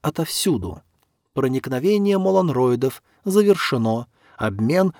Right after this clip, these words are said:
боевыми данными завершен. Инициализация программы завершена. Оптимизация системы завершена. Подготовка к автономному управлению завершена. Построение войск завершено.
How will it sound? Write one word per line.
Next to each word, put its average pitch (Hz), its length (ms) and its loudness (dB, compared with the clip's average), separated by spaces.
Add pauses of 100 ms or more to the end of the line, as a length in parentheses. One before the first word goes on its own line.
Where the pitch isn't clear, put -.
боевыми 160 540 2
данными 127 760 0 (160)
завершен. 190 760 -2 (300)
Инициализация 156 1000 0
программы 120 760 -2 (180)
завершена. 180 800 0 (220)
Оптимизация 147 840 -4
системы 120 760 -2 (180)
завершена. 190 880 0 (220)
Подготовка 175 840 0 (140)
к - 80 0
автономному 185 680 0
управлению 127 920 -2 (200)
завершена. 156 800 0 (240)
Построение 175 720 0
войск 123 680 -2
завершено. 127 840 -2